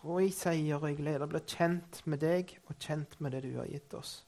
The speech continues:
Og så ber jeg også for at vi må bli et folk som vinner andre for deg. At det, vi vinner ungene våre for deg. At de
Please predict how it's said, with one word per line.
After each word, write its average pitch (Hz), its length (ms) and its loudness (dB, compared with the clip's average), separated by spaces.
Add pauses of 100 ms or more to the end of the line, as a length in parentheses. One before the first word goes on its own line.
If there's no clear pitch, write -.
(880)
Og 170 160 2
så 190 220 6
ber 185 320 10
jeg 160 100 6
også 151 220 2
for 151 180 6
at 160 160 -2
vi 165 160 4
må 156 160 2
bli 160 240 6
et 147 80 0
folk 143 400 2
som 151 380 0
vinner 139 340 2
andre 139 400 0
for 170 140 -2
deg. 156 240 -4 (100)
At 156 160 0
det, 165 140 6 (1500)
vi 175 100 8
vinner 196 340 10
ungene 202 520 10
våre 175 240 4
for 165 200 4
deg. 143 200 -2 (1400)
At - 80 -4
de 175 300 10